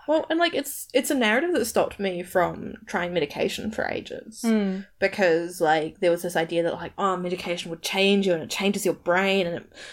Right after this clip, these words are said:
Speaker 1: changes your personality and it's so terrible." And it's like, there's
Speaker 2: Mm.
Speaker 1: all these kind of horror stories out there and people,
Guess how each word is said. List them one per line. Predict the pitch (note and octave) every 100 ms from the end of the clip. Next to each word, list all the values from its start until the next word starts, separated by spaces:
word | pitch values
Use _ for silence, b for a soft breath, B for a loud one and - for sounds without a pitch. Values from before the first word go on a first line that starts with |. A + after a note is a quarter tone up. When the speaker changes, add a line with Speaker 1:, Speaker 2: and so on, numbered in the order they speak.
| B -
Speaker 1:
changes | - A3 G#3
your | F#3
personality | - F#3 F3 E3+ F#3 G#3+ G3 F3+
and | D#3+
it's | -
so | G#3 G#3
terrible." | - F3+ G3 G#3 F#3+ F3+
And | F3+
it's | G3
like, | A3+
there's | A3+ B3
Speaker 2:
Mm. |
Speaker 1:
all | C4+
these | B3+
kind | G#3+ G3
of | -
horror | - F#3 A3+ A3
stories | G#3+ F3+ E3+
out | E3 F3
there | F3 F3 E3+
and | F3 B B B B B
people, | C4 C4 C#4 B3+ A3+